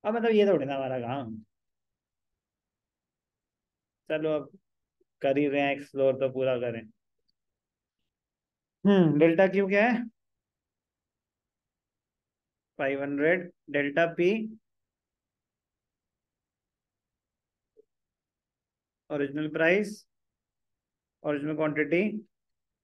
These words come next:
हाँ, ये नहीं है फिर। सेवनटीन, मतलब एरर कुछ और ही है। फ़ाइव हंड्रेड एरर है,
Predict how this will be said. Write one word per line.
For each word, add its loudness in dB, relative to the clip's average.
हाँ, -8
ये -6
नहीं -8
है -8
फिर। -10
सेवनटीन, -8
मतलब 2
एरर 4
कुछ -6
और -8
ही -12
है। -14
फ़ाइव 4
हंड्रेड -2
एरर 4
है, -6